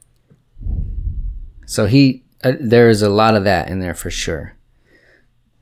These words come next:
So quoting, he said, so I'm, this is part that I'm highlighting. He said, uh, him and his friend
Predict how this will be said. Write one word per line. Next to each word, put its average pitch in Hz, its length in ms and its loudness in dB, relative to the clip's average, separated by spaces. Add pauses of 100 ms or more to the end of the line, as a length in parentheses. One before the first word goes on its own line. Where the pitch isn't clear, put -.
So 95 260 -4
quoting, 120 460 4
he 117 100 4
said, 107 460 2 (1400)
so - 160 -2
I'm, 101 160 2 (140)
this 120 140 4
is 113 80 -2
part 120 260 4
that 113 100 6
I'm 110 120 6
highlighting. 95 640 2 (540)
He 107 100 -6
said, 107 260 -2
uh, 90 300 -2 (2750)
him 127 280 4
and 127 80 6
his 120 120 2
friend 117 600 2